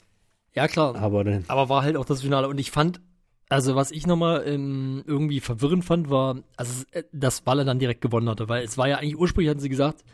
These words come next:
Speaker 1: sie spielen drei Finalspiele und es ist Best of Three sozusagen. Und wenn man aber beim ersten Spiel sagt, dass das für niemanden ein Punkt ist, dann
Speaker 2: Ja, stimmt,
Speaker 1: dürfte
Speaker 2: ja.
Speaker 1: eigentlich Jenga noch nicht das entscheidende Spiel sein.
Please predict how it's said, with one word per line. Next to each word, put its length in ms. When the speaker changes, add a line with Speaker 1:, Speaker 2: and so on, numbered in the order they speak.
Speaker 1:
sie 120
spielen 280
drei 200
Finalspiele 520
und 100
es 100
ist 140
Best 240
of 100
Three 260
sozusagen. 560
Und 100
wenn 80
man 140
aber 140
beim 160
ersten 340
Spiel 280
sagt, 380
dass 160
das 160
für 120
niemanden 420
ein 80
Punkt 300
ist, 300
dann 340
Speaker 2:
Ja, 40
stimmt, 240
Speaker 1:
dürfte 260
Speaker 2:
ja. 80
Speaker 1:
eigentlich 640
Jenga 720
noch 260
nicht 520
das 140
entscheidende 420
Spiel 300
sein. 300